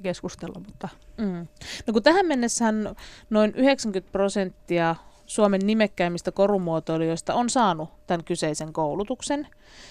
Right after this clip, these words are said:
Speaker 2: niin miten tää päätös sit vaikuttaa? Sieltä nyt, ö, valmistuu viimeinen sukupolvi korumuotoilijoita, niin mitä sitten tapahtuu pitkällä tähtäimellä?
Speaker 1: No siinäpä se onkin, että sehän ei näy heti.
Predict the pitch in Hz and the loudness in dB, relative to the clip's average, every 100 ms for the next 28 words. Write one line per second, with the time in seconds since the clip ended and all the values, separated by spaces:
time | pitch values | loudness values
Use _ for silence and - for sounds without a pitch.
0 | - 233 311 392 320 277 302 294 262 - | -6 -4 0 2 2 4 6 6 4 -2
1 | 208 233 208 190 202 277 285 294 - - | 0 2 2 0 2 4 2 -4 -10 -18
2 | - 240 - 156 - - 220 - - - | -18 -12 -10 -10 -14 -20 -18 -18 -20 0
3 | 196 294 262 254 - 233 226 247 220 190 | 6 8 6 0 -2 0 2 2 2 2
4 | 175 165 165 - - 226 - 247 196 180 | 2 0 -6 -12 -18 -12 -2 0 0 2
5 | 175 165 156 165 - - 233 214 185 156 | 2 4 2 -4 -6 -2 6 6 6 2
6 | 156 151 165 165 165 220 285 359 392 415 | -2 -2 -2 0 0 0 0 0 0 0
7 | - 240 175 - 165 - 214 381 - 202 | -2 2 2 2 -2 -4 4 4 4 2
8 | 160 147 147 - - - 160 - - - | 2 0 -6 -6 -10 -8 -8 -8 -10 0
9 | 240 262 285 277 240 226 269 285 262 208 | 2 6 6 6 6 6 8 8 6 4
10 | 190 220 247 247 214 208 196 180 202 196 | 2 2 4 4 4 6 6 6 2 0
11 | 170 - | -2 -2